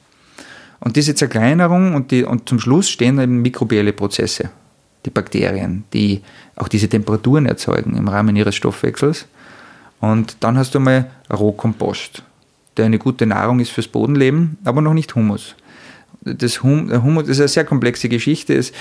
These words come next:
kommt zu Humifizierungsprozessen. Ja, da werden diese Moleküle umgebaut, komplexkettig angelegt. Und selbst beim Humus gibt's sowas wie einen Nährhumus, das ist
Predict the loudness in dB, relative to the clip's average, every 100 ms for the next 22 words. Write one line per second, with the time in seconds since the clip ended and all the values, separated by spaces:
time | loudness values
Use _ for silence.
0 | -16 -18 -4 -2 0 2 2 2 0 -2
1 | 0 2 0 -2 -4 -6 0 0 0 0
2 | -2 -4 _ _ _ _ _ _ _ -6
3 | -2 0 0 0 2 2 0 -2 -10 -2
4 | 0 0 2 0 2 2 2 0 0 2
5 | 2 2 -4 -18 -18 -20 -20 -6 -2 0
6 | -2 -4 -4 -4 -4 -6 -4 -2 0 0
7 | -2 -4 0 2 2 0 -8 _ _ -20
8 | -20 -16 -2 0 0 0 -2 0 2 0
9 | 0 -4 -2 0 0 2 2 2 2 -2
10 | -14 -8 -2 0 2 2 2 2 0 -2
11 | -4 -4 -8 -16